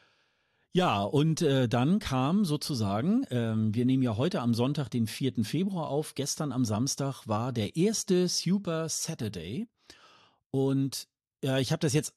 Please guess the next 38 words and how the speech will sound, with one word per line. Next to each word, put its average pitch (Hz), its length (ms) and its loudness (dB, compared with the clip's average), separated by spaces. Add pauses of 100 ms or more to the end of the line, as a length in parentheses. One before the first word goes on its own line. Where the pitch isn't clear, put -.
ich 135 180 -2
hab 135 80 0
das 143 80 4
jetzt 135 140 0
eigentlich 143 240 2
für, 156 100 0
fürs 135 320 -2
Ende 165 380 2 (100)
gedacht, 139 380 -2
aber 127 160 0
ich 117 60 -4
glaub, 131 180 -2
wir 127 100 -2
können 139 160 2
das 120 140 0
auch, 113 140 -4 (200)
auch 139 120 2
noch 135 100 4
mal 120 140 4
kurz 151 300 -4
als 123 280 -6
kleinen 143 320 2
Disclaimer 156 500 2
irgendwie 139 460 0
kurz - 260 -6
mit 131 180 -2
reinbringen. 143 540 2 (400)
Wir 156 300 2
wollten 151 340 2
unter 165 320 2
anderem 139 380 2
heute 143 240 2
uns 135 240 0
auch 120 240 -2
über 131 320 -2
die 127 180 -4
Ukraine 180 560 0
beugen. 104 480 0